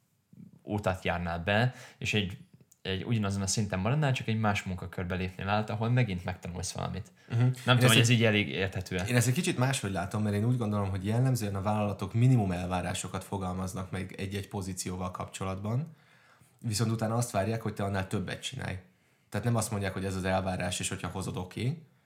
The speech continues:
Speaker 2: hanem azt mondják, hogy ez a minimum elvárás, ezt mindenképp hozd, plusz többet. És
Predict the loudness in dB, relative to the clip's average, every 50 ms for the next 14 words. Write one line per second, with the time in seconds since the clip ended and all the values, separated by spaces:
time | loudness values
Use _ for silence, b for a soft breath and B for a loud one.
0 | b b b -6 -4 -2 0 0 -2 -2 -2 -4 -2 -2 -4 -4 -4 -6 -6 -6
1 | -4 -4 -2 0 0 0 0 0 0 -2 -2 -2 -4 -4 -4 -4 -4 -2 -2 -2
2 | -2 -2 -2 -6 -8 -10 -14 _ _ _ -8 -4 0 4 4 4 4 4 0 -2
3 | -4 -6 -8 -8 -8 -4 -2 -2 -2 -2 -4 -10 -18 _ _ _ -20 b b b
4 | b b b 2 4 4 4 4 0 -2 -2 -2 -2 -4 -6 -8 -10 -16 b b
5 | b b b b b b b b b -6 -4 -2 -2 -2 -4 -6 -12